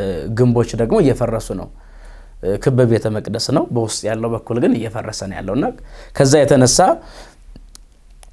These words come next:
ከውስጡ ወጥቶ የቃል ኪዳኑ ታቦት ያለው በትንሽዬ መቃኞ ውስጥ ነው።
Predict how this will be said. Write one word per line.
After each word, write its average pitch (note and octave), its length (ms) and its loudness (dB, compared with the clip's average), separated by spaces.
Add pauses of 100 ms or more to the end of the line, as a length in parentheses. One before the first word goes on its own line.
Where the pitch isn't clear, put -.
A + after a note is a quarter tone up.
(280)
ከውስጡ B2+ 720 4
ወጥቶ B2+ 260 4 (200)
የቃል C3 280 4
ኪዳኑ B2+ 340 4
ታቦት B2+ 300 2
ያለው G3 280 2 (1400)
በትንሽዬ C3+ 500 4
መቃኞ A#2 360 0
ውስጥ - 220 -10
ነው። E2+ 140 -12